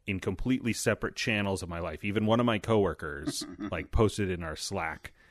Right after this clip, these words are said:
Speaker 1: channel, and I'm like, "Okay, yep, yep, I saw that." Like,
Speaker 2: Yeah.
Speaker 1: I saw that video three times before I actually watched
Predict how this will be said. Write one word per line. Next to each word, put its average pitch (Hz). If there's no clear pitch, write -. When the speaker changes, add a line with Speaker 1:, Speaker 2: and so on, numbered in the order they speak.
Speaker 1:
channel, 78
and 85
I'm 82
like, 76
"Okay, 78
yep, 87
yep, 95
I -
saw 95
that." 69
Like, 87
Speaker 2:
Yeah. 98
Speaker 1:
I 98
saw 143
that 101
video 139
three 131
times 90
before 117
I 104
actually 98
watched 90